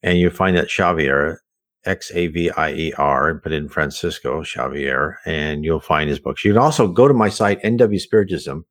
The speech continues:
click on the picture of Allan Kardec, and it'll take you to a bookstore. You can find a lot of books by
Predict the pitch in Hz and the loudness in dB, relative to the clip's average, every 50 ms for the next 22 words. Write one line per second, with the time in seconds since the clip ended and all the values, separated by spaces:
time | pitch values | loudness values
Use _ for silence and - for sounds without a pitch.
0 | _ _ _ _ _ _ _ _ _ _ - - 165 165 - - 233 247 247 233 | _ _ _ _ _ _ _ _ _ _ 2 2 2 2 2 0 2 4 4 2
1 | - - 139 127 - - 117 98 92 101 104 101 98 95 - - 90 87 92 92 | 2 2 0 0 2 0 0 0 2 2 0 0 0 0 -2 -2 -2 0 2 0
2 | 82 73 - _ - - 87 87 90 87 85 - - 127 120 117 110 95 98 90 | 0 0 -4 _ -14 -10 -6 -4 -4 -4 -4 -4 -6 -8 -8 -8 -8 -4 -2 -2
3 | 82 76 82 95 92 - - - 78 67 67 71 73 71 - 71 64 - - 78 | -2 -2 -4 -8 -8 -8 -6 -4 -2 -2 -2 -4 -6 -10 -12 -16 -14 -8 -6 -6
4 | 78 73 67 67 76 76 73 65 65 69 65 - - - 65 57 | -4 -4 -4 -4 -2 -4 -4 -4 -6 -8 -8 -8 -10 -10 -10 -10